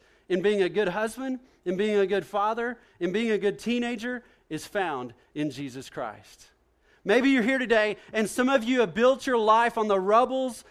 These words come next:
on the rubble of your ruins. Your failures are what define you. Your past is what defines you. And you need to realize today that there is hope. God can overcome, through Jesus Christ,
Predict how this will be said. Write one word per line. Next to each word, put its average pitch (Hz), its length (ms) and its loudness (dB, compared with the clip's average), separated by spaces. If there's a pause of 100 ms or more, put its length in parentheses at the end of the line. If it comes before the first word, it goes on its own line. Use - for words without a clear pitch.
(160)
on 208 140 2
the 202 140 0
rubble 262 420 4
of 240 220 0
your 214 180 0
ruins. 185 800 -2 (280)
Your 240 160 0
failures 262 1080 4 (180)
are 190 100 2
what 190 220 2
define 156 480 -4
you. 104 280 -14 (580)
Your 240 160 0
past 262 800 0 (260)
is 208 160 -2
what 208 240 0
defines 175 580 -2
you. 120 200 -12 (220)
And 214 160 2
you 262 140 4
need 294 160 2
to 262 80 0
realize 240 440 4
today 202 400 0 (160)
that 208 180 0
there 254 160 8
is 190 160 0
hope. 285 560 2 (320)
God 247 340 6
can 311 220 0
overcome, 262 880 4 (240)
through 285 300 2
Jesus 254 420 0
Christ, 220 560 0